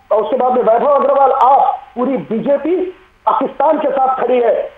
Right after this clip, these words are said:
मुंबई को, मराठी मानुष को पाकिस्तान कहने वालों के साथ आप लोग खड़े हो,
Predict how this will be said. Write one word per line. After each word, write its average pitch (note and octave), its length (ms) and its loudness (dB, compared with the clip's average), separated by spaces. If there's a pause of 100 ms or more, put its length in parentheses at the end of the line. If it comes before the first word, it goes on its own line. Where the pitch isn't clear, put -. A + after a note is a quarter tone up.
(160)
मुंबई A#3 300 -2
को, C#4 260 2
मराठी B3 360 2
मानुष B3 260 -2
को C#4+ 120 -2
पाकिस्तान C#4 520 -2
कहने C4+ 260 0
वालों C4 280 2
के D#4+ 120 2
साथ D4+ 160 2
आप C#4 200 2
लोग C4 200 0
खड़े B3+ 140 2
हो, A3 380 0